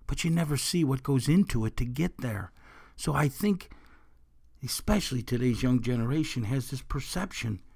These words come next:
that things are just going to happen to 'em in life without them having to go earn 'em, without them having to go work for 'em. Folks, I'm gonna tell you, I've been around a long time,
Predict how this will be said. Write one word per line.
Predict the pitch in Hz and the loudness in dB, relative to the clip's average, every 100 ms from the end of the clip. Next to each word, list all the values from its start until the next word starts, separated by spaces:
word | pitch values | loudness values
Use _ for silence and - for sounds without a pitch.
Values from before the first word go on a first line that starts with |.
| - - - - - - | -20 -20 -20 -20 -20 -8
that | 151 | -4
things | - 190 160 | 0 0 -2
are | |
just | 151 165 | -4 -6
going | - 165 | -2 -2
to | 147 | -2
happen | 131 - - 143 131 | -2 2 2 2 0
to | - 117 | 0 0
'em | 107 | 0
in | 107 | 0
life | 107 104 98 - - - - - _ - | -2 -2 -6 -10 -16 -20 -20 -20 _ -4
without | 139 160 | 0 2
them | 160 143 | 2 4
having | 147 143 135 | 2 2 0
to | |
go | 120 123 - | 2 -2 2
earn | 135 147 | 2 4
'em, | 113 85 - - - | 2 -2 -10 -20 -6
without | 123 139 139 | 0 0 2
them | 139 | 2
having | 131 139 139 | 4 2 0
to | 127 | 2
go | 127 | 2
work | 120 139 139 | 2 0 -2
for | - 104 95 | -6 -6 -6
'em. | 76 - - - _ _ _ - _ - _ - _ _ _ _ _ _ | -8 -16 -20 -20 _ _ _ -20 _ -20 _ -20 _ _ _ _ _ _
Folks, | - 160 - | -6 -6 -4
I'm | 139 165 | -2 0
gonna | 156 139 | 0 0
tell | 139 151 | 2 2
you, | 151 | 2
I've | 120 | 2
been | 127 | 2
around | 139 135 | 4 2
a | |
long | 147 151 | 2 2
time, | - 139 175 135 85 | 2 4 4 2 -2